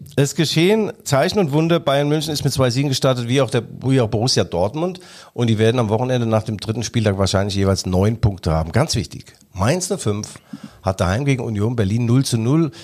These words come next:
gespielt. Das gibt mir Hoffnung, dass die Roten Bullen in der alten Försterei obsiegen. Aber das wird eine ganz haarige Nummer. Ich habe die Woche ein Interview mit dem Dani Olmo geführt. Er ist ja wieder topfit. Der Dani hat gespielt, die Europameisterschaft zwei einundzwanzig überragend. Dann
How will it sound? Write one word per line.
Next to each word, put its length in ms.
gespielt. 300
Das 160
gibt 180
mir 140
Hoffnung, 340
dass 220
die 80
Roten 320
Bullen 360
in 160
der 200
alten 240
Försterei 840
obsiegen. 800
Aber 240
das 220
wird 140
eine 100
ganz 340
haarige 380
Nummer. 260
Ich 120
habe 100
die 100
Woche 160
ein 60
Interview 320
mit 160
dem 280
Dani 220
Olmo 480
geführt. 480
Er 180
ist 220
ja 100
wieder 240
topfit. 460
Der 100
Dani 480
hat 160
gespielt, 420
die 60
Europameisterschaft 760
zwei 200
einundzwanzig 500
überragend. 520
Dann 200